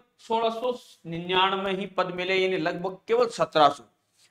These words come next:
अब सोचिए बिहार और असम में कितना फर्क है state में, जबकि पद कितने हैं बिहार के पास? सोलह सौ निन्यानवे। उसमें से भी सबसे ज्यादा पद किसको मिले हैं? बीएसएफ को,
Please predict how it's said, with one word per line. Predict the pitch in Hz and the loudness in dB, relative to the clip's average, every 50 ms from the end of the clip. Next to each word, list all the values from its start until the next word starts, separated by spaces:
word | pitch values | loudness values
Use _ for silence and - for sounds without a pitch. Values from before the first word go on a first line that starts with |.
| _ - | _ 6
अब | 214 226 220 | 6 8 8
सोचिए | 226 202 208 208 208 233 240 226 | 6 2 0 0 0 0 -2 -2
बिहार | 165 156 170 175 190 208 220 226 233 | -2 -4 -4 0 4 6 6 6 6
और | 226 226 208 190 | 4 2 -2 -2
असम | 180 185 - 214 208 | -4 -4 -4 -4 -4
में | 214 214 214 | -4 -6 -6
कितना | - - 190 185 202 226 233 220 | -6 -6 -6 -4 0 2 2 2
फर्क | - - 185 190 185 185 | 2 2 2 2 2 0
है | 175 | -2
state | 170 - 175 170 165 170 139 | -4 -2 -2 -2 -2 -4 -6
में, | 123 110 - - _ _ _ _ _ _ _ _ - | -10 -10 -12 -16 _ _ _ _ _ _ _ _ -10
जबकि | - 196 196 196 202 220 220 - | -6 -6 -6 -6 -8 -12 -8 -4
पद | - 233 226 226 226 | -4 -4 -4 -4 -4
कितने | 233 226 226 220 | -6 -4 -4 -2
हैं | 226 226 | -2 -2
बिहार | 196 214 214 214 214 214 | 0 2 4 4 4 2
के | 214 214 | 0 -2
पास? | 220 214 226 226 220 - _ _ _ _ _ _ _ _ _ _ _ _ _ _ _ - | 0 0 0 -2 -2 -8 _ _ _ _ _ _ _ _ _ _ _ _ _ _ _ 2
सोलह | 202 226 233 240 | 4 6 6 6
सौ | 233 226 | 6 4
निन्यानवे। | 214 190 180 175 160 156 151 151 151 - _ _ _ _ _ _ _ _ - | 0 0 0 0 0 0 -2 -4 -8 -12 _ _ _ _ _ _ _ _ -12
उसमें | 214 220 - 254 277 277 | -10 -10 -8 -6 -6 -4
से | - 277 | -4 -4
भी | 277 277 262 | -4 -4 -4
सबसे | - 285 269 - - 285 269 | -4 -4 -4 -4 -4 -4 -4
ज्यादा | 220 175 202 226 233 - 269 254 | -2 0 2 2 2 4 2 0
पद | 262 262 254 - | 0 -2 -4 -6
किसको | 247 233 - 247 240 | -8 -8 -6 -6 -4
मिले | 233 233 226 | -2 -2 -2
हैं? | 240 254 247 247 - _ _ _ _ _ _ _ _ _ _ _ _ _ _ _ _ _ _ _ _ _ _ _ _ _ _ _ - | -2 -4 -6 -8 -12 _ _ _ _ _ _ _ _ _ _ _ _ _ _ _ _ _ _ _ _ _ _ _ _ _ _ _ -18
बीएसएफ | 139 139 196 208 214 208 214 214 147 - | -12 -8 -4 -2 -2 -2 -2 -4 -10 -14
को, | _ _ | _ _